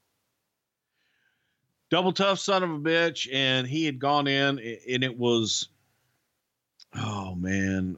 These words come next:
I, I forget what the surgery is, but they removed, you know, a good part of his, his colon. And Harley was in rough shape, but at the same time, he's, he's a tough old bastard, and he wasn't about to, you know, not show up. He wanted to continue to go. So we,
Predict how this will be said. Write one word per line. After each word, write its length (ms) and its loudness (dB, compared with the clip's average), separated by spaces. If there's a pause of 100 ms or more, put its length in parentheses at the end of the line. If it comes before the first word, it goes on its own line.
I, 240 -2
I 20 0
forget 300 -2
what 140 -2
the 80 -8
surgery 580 -2
is, 140 -4
but 160 -14
they 120 0
removed, 800 0 (540)
you 100 -2
know, 60 4
a 60 0
good 340 -2
part 260 2
of 80 -2
his, 560 -2
his 220 -2
colon. 460 0 (1080)
And 320 -4
Harley 280 0
was 180 -2
in 120 0
rough 200 0
shape, 380 0
but 140 -4
at 120 -6
the 60 -14
same 240 0
time, 320 0
he's, 140 -4
he's 340 -4
a 80 -6
tough 300 -2
old 180 0
bastard, 600 0
and 100 0
he 100 0
wasn't 340 0
about 400 0
to, 280 2 (560)
you 80 -4
know, 100 2
not 360 2
show 220 2
up. 160 2
He 80 0
wanted 340 -2
to 60 -6
continue 560 -2
to 60 0
go. 520 0
So 180 -4
we, 540 2